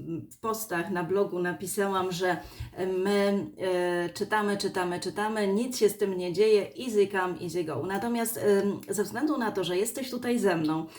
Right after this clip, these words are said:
e, w takiej mojej przestrzeni dobrego feng shui, takiego dobrze ustawionego, e, domu, chciałabym, e, a jeszcze Ci coś dodatkowo, e, powiedzieć, zarówno o tym roku, jak i o wielu innych aspektach,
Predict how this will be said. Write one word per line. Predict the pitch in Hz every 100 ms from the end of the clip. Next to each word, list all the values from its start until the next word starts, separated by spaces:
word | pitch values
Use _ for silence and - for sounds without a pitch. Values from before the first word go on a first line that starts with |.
| - -
e, | - 185
w | -
takiej | 196 208
mojej | 202 208 208
przestrzeni | - 202 - - 226 233 208
dobrego | 180 160 208 214
feng | 214 190 -
shui, | 190 170 160 165
takiego | 175 196 185 185
dobrze | 175 196 247 233 208
ustawionego, | 185 - 170 185 190 190 180 - - -
e, | - 170
domu, | 175 156 160 240
chciałabym, | - 262 277 220 233 226 220
e, | 208 196 196 196 196 196 - - _
a | -
jeszcze | 226 170 - 170 156
Ci | 156
coś | 165 156
dodatkowo, | 175 160 156 175 147 151 - -
e, | 185 175
powiedzieć, | - 180 190 214 180
zarówno | 185 190 185 170
o |
tym | - 165
roku, | 165 233 214 202
jak | 180 185 180
i | 170
o | 175
wielu | 202 196
innych | 185 196 185 190
aspektach, | - - 220 - 208